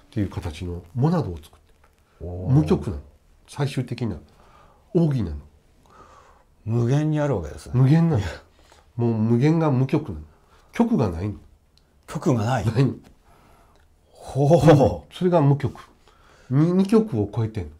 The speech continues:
Speaker 1: 無極。
Speaker 2: うわ、これはなかなかちょっと概念としては今までにない概念ですね。
Speaker 1: うん。
Speaker 2: 面白い。
Speaker 1: だから、無極がある上に、形がない、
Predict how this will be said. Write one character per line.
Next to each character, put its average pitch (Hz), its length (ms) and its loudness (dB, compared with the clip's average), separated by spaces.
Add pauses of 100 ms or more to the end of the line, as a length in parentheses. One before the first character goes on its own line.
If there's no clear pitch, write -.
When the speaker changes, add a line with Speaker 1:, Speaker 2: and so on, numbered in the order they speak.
(140)
Speaker 1:
無 120 100 -2
極。 139 260 -4
Speaker 2:
う 131 40 -8
わ、 123 140 -4
こ - 180 -8
れ 175 60 -4
は 185 60 -2
な 143 380 -2
か 170 140 -6
な 180 140 -6
か 175 380 -6
ち - 120 -10
ょ - 40 -6
っ 180 60 -12
と 113 260 -4
概 156 280 0
念 151 260 -2
と 107 140 -8
し - 140 -14
て - 80 -8
は 98 380 -8 (380)
今 139 300 0
ま 208 160 2
で 131 220 0
に 113 200 -2
な 139 180 4
い 185 120 6
概 131 260 4
念 117 200 -4
で 101 120 -4
す - 100 -12
ね。 95 300 -8
Speaker 1:
う 214 80 0
ん。 147 220 0 (260)
Speaker 2:
面 139 320 2
白 143 380 0
い。 - 20 0 (140)
Speaker 1:
だ - 80 -14
か 160 160 -4
ら、 131 360 -2 (1080)
無 160 120 -6
極 202 280 -8
が 135 120 -2
あ 120 60 -2
る 123 100 -2
上 127 160 -2
に、 107 380 -4 (1200)
形 - 360 -8
が 151 140 -2
な 92 160 -6
い、 90 80 -12